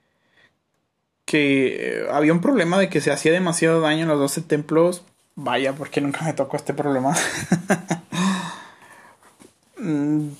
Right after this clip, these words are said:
porque recién apenas empecé a poderlo jugar normal, porque hacía demasiado poco daño. Y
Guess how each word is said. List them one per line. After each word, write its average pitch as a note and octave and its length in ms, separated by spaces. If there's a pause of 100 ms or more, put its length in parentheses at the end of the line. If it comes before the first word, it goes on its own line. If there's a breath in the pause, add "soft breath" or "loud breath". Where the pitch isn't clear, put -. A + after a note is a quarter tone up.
porque C#3 600
recién D#3 360
apenas D#3 440
empecé C#3+ 400
a D3 180
poderlo C#3 320
jugar C#3 360
normal, B2 500
porque D#3+ 240
hacía C#3 240
demasiado C3+ 440
poco D3 280
daño. D#3+ 340 (2000 loud breath)
Y D#3+ 640